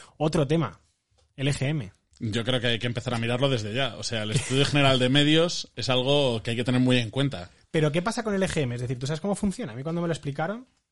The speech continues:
Speaker 2: No, no sé exactamente dónde sacan las estadísticas, pero vamos, creo que tiene que ser,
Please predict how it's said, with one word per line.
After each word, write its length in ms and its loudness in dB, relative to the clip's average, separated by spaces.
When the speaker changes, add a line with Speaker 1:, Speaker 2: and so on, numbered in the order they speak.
Speaker 2:
No, 260 -2
no 100 2
sé 100 2
exactamente 420 2
dónde 160 4
sacan 200 2
las 140 0
estadísticas, 600 -4
pero 180 -12
vamos, 260 -8
creo 200 -8
que 80 -12
tiene 240 -6
que 100 -4
ser, 260 -2